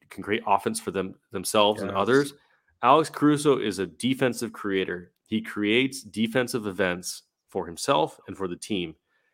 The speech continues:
Speaker 1: And that is a rare quality. I mean, he is,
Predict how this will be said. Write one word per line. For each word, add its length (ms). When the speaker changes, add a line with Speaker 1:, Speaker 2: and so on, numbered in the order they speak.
Speaker 1:
And 260
that 360
is 120
a 60
rare 480
quality. 640
I 40
mean, 160
he 340
is, 380